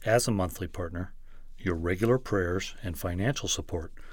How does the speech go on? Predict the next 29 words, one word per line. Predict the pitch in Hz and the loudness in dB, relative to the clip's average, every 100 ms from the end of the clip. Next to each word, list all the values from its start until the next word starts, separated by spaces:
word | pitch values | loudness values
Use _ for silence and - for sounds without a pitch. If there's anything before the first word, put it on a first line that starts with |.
| - - | -12 -4
will | 92 92 | 0 2
enable | 92 120 110 | 6 6 6
us | 87 85 - - - | 2 0 -4 -6 -6
to | - | -6
produce | 95 87 82 | -4 -2 -2
more | - 92 120 135 | 0 4 6 8
Bible | 95 87 80 | 6 4 -2
teachings | - 82 87 90 - - - - - - | -4 -4 -4 -4 -6 -8 -12 -12 -10 -2
in | 95 | 0
order | 90 87 | 0 -2
to | - 87 | -2 -4
reach | 87 76 | -4 -2
more | 95 95 131 | 0 4 4
people | - 92 - 78 - - - - - - | 2 -2 -4 -6 -8 -12 -12 -12 -10 -4
and | 90 | -4
transform | - 104 101 95 107 92 82 | 0 0 0 0 0 -2 0
their | 87 104 113 | 4 4 4
lives | 95 82 78 - - - | 4 2 -2 -6 -8 -6
with | - 90 | -6 -4
God's | - 82 80 | -4 -4 -2
Word. | 85 87 78 - - - - - - - - - - - - - - - - | -2 -2 -2 -6 -12 -12 -12 -12 -14 -14 -14 -12 -12 -12 -12 -14 -14 -12 -6
For | - 110 | 2 6
those | 127 135 | 6 4
of | 123 | 2
you | 131 | 0
who | - | 0
prefer | 107 101 - - 139 | 0 0 4 8 8
regular | 98 107 101 87 101 | 8 6 2 -2 -4
email, | 127 113 117 85 85 | -2 2 4 2 -4